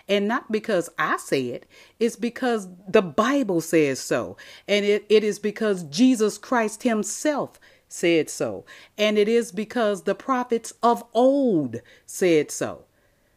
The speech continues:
I can't, you know what? This message that I am communicating is so important, especially this final message, a new creation. Oh, I cannot wait to get to certain parts of this message.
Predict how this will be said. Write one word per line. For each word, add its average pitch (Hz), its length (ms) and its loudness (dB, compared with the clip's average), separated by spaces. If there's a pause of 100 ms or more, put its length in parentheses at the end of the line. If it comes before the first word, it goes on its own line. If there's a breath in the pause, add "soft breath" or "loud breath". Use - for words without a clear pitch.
(480)
I 220 100 4
can't, - 240 -6 (220)
you 226 120 0
know 247 140 2
what? 226 340 0 (1040)
This 240 460 0 (180)
message 185 540 -4
that 156 160 -2
I 185 160 -2
am 175 160 0
communicating 165 960 -2
is 135 220 -8
so 175 420 -2
important, 165 600 -4 (400 loud breath)
especially 196 640 -4
this 160 240 -6
final 156 400 -2
message, 120 600 -10
a 143 80 -6
new 147 200 -2
creation. 117 600 -8
Oh, 240 200 0
I 180 120 2
cannot 160 400 -4
wait 156 200 -2
to 151 80 -8
get 151 220 -6
to 147 100 -10
certain 135 340 -4
parts - 400 -2 (380 loud breath)
of 175 220 0
this 160 160 -2
message. 196 560 -4